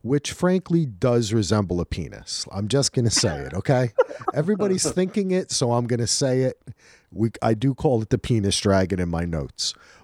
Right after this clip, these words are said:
Speaker 1: But it is amazing, like, the way its legs, even the way it moves different. I just, I, I really, th-, I really, I, I really liked
Speaker 2: You know,
Speaker 1: it.
Speaker 2: some of what you said here, I found the exact quote, and it's, uh,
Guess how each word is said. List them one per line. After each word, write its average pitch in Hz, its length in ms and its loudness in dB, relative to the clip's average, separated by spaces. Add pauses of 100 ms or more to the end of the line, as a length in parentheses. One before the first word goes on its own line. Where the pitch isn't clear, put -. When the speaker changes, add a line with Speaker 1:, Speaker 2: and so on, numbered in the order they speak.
(120)
Speaker 1:
But 151 260 0 (480)
it 151 200 0
is 156 180 2
amazing, 147 800 0
like, 110 180 0
the - 80 0
way 147 220 0
its 120 160 -2
legs, 120 680 -2
even 185 240 0
the 175 80 2
way 135 240 2
it 104 120 -4
moves 151 760 0
different. - 360 -4
I 220 140 0
just, - 380 -2 (520)
I, 143 280 -4
I - 20 2
really, 156 320 4
th-, - 220 -12
I 104 160 -2
really, 127 640 2
I, 98 100 -2
I - 200 -2
really 127 300 2
liked 87 200 0
Speaker 2:
You 127 120 2
know, 147 60 2 (500)
Speaker 1:
it. 156 100 -16
Speaker 2:
some 170 200 -2
of 170 60 4
what 156 140 2
you 127 60 -4
said 143 220 0
here, 117 140 2
I 110 80 2
found 139 260 0
the 135 60 2
exact 120 360 0
quote, 107 280 -2 (260)
and 110 120 -6
it's, 104 220 -10
uh, 110 160 -2